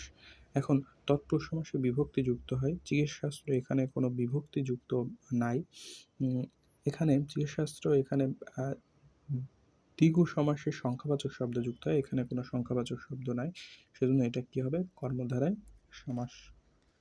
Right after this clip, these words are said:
কোনটি নাম ধাতুর উদাহরণ? ধাতু মূলত তিন প্রকার,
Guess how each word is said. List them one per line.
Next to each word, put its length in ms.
কোনটি 260
নাম 300
ধাতুর 300
উদাহরণ? 380
ধাতু 260
মূলত 260
তিন 280
প্রকার, 320